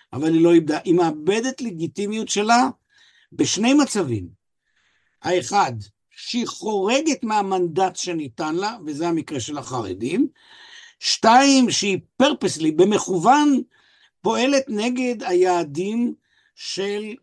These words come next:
ה-, ה-, האמנה, הקונטרקט, החוזה האזרחי בינה לבין המדינה. ואני אתן לך בתוך המציאות של ימינו, במה היא ממשלה כושלת, להערכתי,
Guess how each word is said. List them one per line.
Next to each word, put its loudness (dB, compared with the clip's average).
ה-, 0
ה-, -4
האמנה, 0
הקונטרקט, -6
החוזה -2
האזרחי -6
בינה -2
לבין -2
המדינה. -8
ואני 4
אתן 2
לך 2
בתוך 4
המציאות 2
של -6
ימינו, 0
במה 2
היא 0
ממשלה -2
כושלת, -6
להערכתי, -6